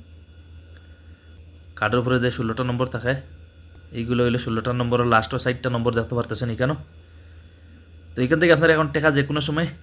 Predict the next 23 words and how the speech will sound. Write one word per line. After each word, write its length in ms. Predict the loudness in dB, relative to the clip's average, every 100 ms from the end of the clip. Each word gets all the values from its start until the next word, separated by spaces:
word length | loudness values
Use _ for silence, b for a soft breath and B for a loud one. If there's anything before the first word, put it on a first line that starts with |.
| 0
অ্যাড 120 | 2 2
করতে 160 | 0 -2
পারবেন। 200 | -2 -2 -6
তো 60 | -8 -2
ব্যালেন্স 240 | 0 2 0 -4
এখন 120 | -2
প্রথমে 220 | -2 -2 2
আমরা 100 | 2
এখানে 160 | 2 2 0
কার্ড 140 | -2 0
অ্যাড 140 | -2 0
করিলাম, 340 | 2 2 0 -2 -8 B B B B -2
অ্যাড 140 | 0 4
করার 180 | 4 4
পরে 120 | 4
আপনারা 160 | 4 2
নিচে 120 | 2 0
দেখতে 120 | 0 0
পারবেন 180 | 0 -2 -6 -18 -20 -20 -10 -2
এই 60 | 2
যে 80 | 2 2
টিক 100 | -2 -2
চিহ্ন, 160 | 2